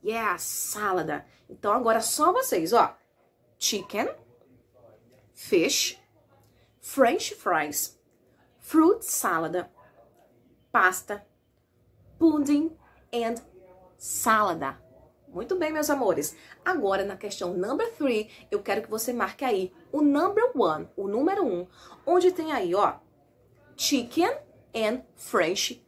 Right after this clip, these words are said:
fries. Chicken and French fries, right? E o number two, você vai marcar onde tem pasta and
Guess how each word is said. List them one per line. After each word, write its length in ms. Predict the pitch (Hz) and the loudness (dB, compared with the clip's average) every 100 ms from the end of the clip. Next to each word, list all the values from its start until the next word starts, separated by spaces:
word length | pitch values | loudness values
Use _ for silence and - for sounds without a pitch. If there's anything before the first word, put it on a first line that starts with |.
| _ | _
fries. 680 | 269 330 330 170 - - - _ _ | 4 4 4 0 -4 -6 -10 _ _
Chicken 520 | - 269 233 - 330 539 - - - | -2 0 0 -2 0 -2 -6 -18 -10
and 300 | 208 202 208 _ | -6 -6 -8 _
French 500 | - 208 170 185 - - | -6 -2 -2 -2 -10 -18
fries, 640 | - 302 359 220 - - - _ | -2 2 2 0 -6 -10 -16 _
right? 380 | 220 359 554 - _ - _ - | -4 -2 -2 -10 _ -20 _ 0
E 140 | 571 | 4
o 40 | 302 | 4
number 320 | 208 175 170 | 2 0 -2
two, 360 | - 302 359 - | -2 0 0 -2
você 160 | 277 | -6
vai 120 | 262 | -4
marcar 320 | 269 262 - 254 | -4 -4 -2 -2
onde 160 | 262 | -2
tem 300 | 262 165 - - _ _ _ _ _ | -4 -4 -4 -14 _ _ _ _ _
pasta 580 | - 170 - - 330 339 - _ - | 4 6 4 -2 -4 -4 -8 _ -6
and 260 | 202 185 | -4 -4